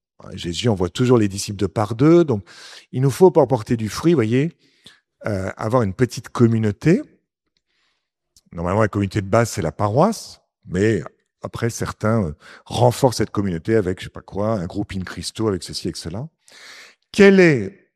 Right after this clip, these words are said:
dans la communauté que je décide, que j'identifie, les éléments qui permettraient de soigner ou d'augmenter la confiance ? Vous ré-, on réfléchit une minute,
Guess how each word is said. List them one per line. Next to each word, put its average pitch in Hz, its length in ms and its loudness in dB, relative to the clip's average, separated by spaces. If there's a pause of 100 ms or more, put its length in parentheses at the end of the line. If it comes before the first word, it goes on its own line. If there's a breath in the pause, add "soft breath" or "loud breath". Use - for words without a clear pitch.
(140)
dans 104 160 -6
la 101 140 -2
communauté 147 760 2
que 113 160 -8
je 95 160 -6
décide, 131 1000 -6 (760)
que 92 100 -10
j'identifie, 120 1120 -4 (380 loud breath)
les 104 420 2
éléments 147 640 4
qui - 260 -14
permettraient 131 1040 -2 (480 soft breath)
de 90 100 -6
soigner 139 640 2
ou 127 140 -2
d'augmenter 135 520 2
la 131 100 4
confiance ? - 920 -12 (640 loud breath)
Vous 98 100 -6
ré-, 127 160 6
on 135 100 0
réfléchit 165 460 2
une 147 100 4
minute, 135 540 -2